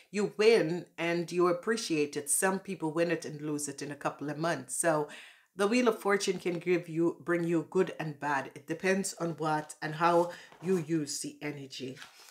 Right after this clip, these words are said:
As we look at strength, I see this, uh, woman, um, trying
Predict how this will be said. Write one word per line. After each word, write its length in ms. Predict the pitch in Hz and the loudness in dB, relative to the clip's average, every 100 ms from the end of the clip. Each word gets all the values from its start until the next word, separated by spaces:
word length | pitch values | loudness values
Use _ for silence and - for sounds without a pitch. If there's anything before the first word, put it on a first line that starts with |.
| - - | -20 2
As 220 | 190 202 | 4 6
we 100 | 247 | 6
look 220 | 233 220 | 6 6
at 100 | 170 | 2
strength, 880 | - - - 160 185 156 151 - - - | 0 -2 -4 2 4 2 -4 -10 -10 -6
I 120 | 156 | -4
see 380 | 160 - 190 185 | 0 0 0 0
this, 340 | 170 165 - | 0 0 -2
uh, 60 | 156 - 131 | -6 -12 -2
woman, 440 | 170 160 147 147 147 - - - | 2 2 2 -6 -12 -18 -20 -4
um, 520 | 160 160 147 151 135 127 | 0 2 2 0 -4 -8
trying 460 | - 190 165 175 | 0 2 4 2